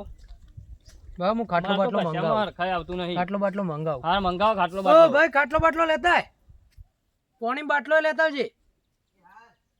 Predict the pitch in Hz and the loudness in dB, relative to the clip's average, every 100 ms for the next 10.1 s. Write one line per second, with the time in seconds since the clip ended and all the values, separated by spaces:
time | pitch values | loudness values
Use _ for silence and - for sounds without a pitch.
0 | _ _ _ _ _ _ _ _ _ _ | _ _ _ _ _ _ _ _ _ _
1 | _ _ - 151 196 202 180 214 214 208 | _ _ -10 -6 -2 0 2 2 2 2
2 | 202 190 175 165 151 120 - 156 165 170 | 0 -2 -2 -2 -6 -8 -6 -6 0 2
3 | 170 170 156 143 123 - _ _ _ _ | 2 -2 -6 -10 -14 -20 _ _ _ _
4 | _ _ _ _ _ _ _ _ _ _ | _ _ _ _ _ _ _ _ _ _
5 | _ _ _ _ _ - 302 - 220 240 | _ _ _ _ _ -8 -8 -2 0 2
6 | 240 208 - - - - - - _ - | 2 0 -2 -10 -14 -20 -20 -20 _ -12
7 | 185 202 208 208 233 _ _ _ _ _ | -8 -6 -4 -4 -8 _ _ _ _ _
8 | _ _ - - 175 165 180 208 190 196 | _ _ -20 -12 -10 -4 -4 -2 0 0
9 | 202 208 180 180 185 208 170 180 226 220 | 0 -4 -4 -4 -4 -6 -4 0 2 2
10 | 190 | 2